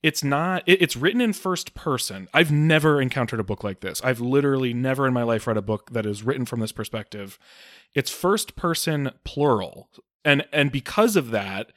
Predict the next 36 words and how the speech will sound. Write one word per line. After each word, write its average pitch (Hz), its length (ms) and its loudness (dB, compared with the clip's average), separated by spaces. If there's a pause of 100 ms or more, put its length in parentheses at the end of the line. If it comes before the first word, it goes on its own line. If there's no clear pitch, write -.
(400)
it's 139 200 0
never, 147 440 2
we 147 160 0
don't 180 220 4
know 143 220 4
who's 127 240 0
talking 117 420 -2
at 120 80 -4
any 120 160 -2
given 107 260 0
point, 113 380 -2
and 123 140 0
I 127 80 4
don't 127 180 -2
think 120 220 -4
it's 110 160 -6
ever 113 240 -2
made 104 260 -4
clear 120 300 -2
who's 127 120 -2
talking 139 280 -2
at - 20 0
any 143 120 -2
given 143 160 -4
point. 156 300 -2 (300)
It's 143 180 -2
collectively 147 800 0
the 120 120 -2
team 131 480 -2
telling 120 380 -2
their 110 180 0
story 147 640 -2 (400)
from 131 240 0
first - 340 -2
person, 170 560 0
which 135 300 0